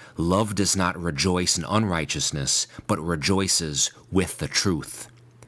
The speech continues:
Now, what does Paul mean when he says that love does not rejoice in unrighteousness?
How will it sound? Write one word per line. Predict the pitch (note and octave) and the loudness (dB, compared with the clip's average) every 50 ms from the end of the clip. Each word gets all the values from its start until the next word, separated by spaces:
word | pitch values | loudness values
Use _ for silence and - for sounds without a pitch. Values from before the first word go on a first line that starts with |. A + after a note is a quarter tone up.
| - - - - - - - | -20 -20 -20 -18 -18 -10 -2
Now, | - F2+ F#2 | 0 0 2
what | F#2 A2 D#3 - | 2 2 0 0
does | - E3 - - | 0 0 -2 -2
Paul | - - A#2 A2+ G#2 G2 | 0 0 2 2 2 2
mean | F#2 F2+ F#2+ G#2 G#2 G#2 G2+ | 2 2 2 2 2 2 2
when | F#2 F2+ E2 | 0 -2 -2
he | E2+ E2+ D2+ | -2 0 0
says | - - D#2 C#2+ C#2 C2+ - - - - - - - | 0 0 0 -2 -2 0 0 -2 -2 -2 -10 -4 -2
that | F2+ E2+ E2 | 0 0 0
love | E2+ E2+ F2+ F#2 G2 F2+ E2 | 2 2 2 2 0 0 -2
does | - F2+ E2 - | 0 0 2 2
not | F#2+ F2 E2 F2 | 2 0 0 -2
rejoice | F2 E2+ D#2+ C#2+ C#2 F2+ F2+ F2+ F2 F2 E2+ - | -4 -4 -2 0 0 0 2 2 0 0 0 -2
in | - F2 | -2 -2
unrighteousness? | D#2 D2+ D2+ D#2+ E2+ D#2 - D#2 - - - C#2 B1 - - - - - | -2 -2 0 0 0 0 -2 -2 -2 -4 -4 -4 -4 -2 -2 -2 -2 -4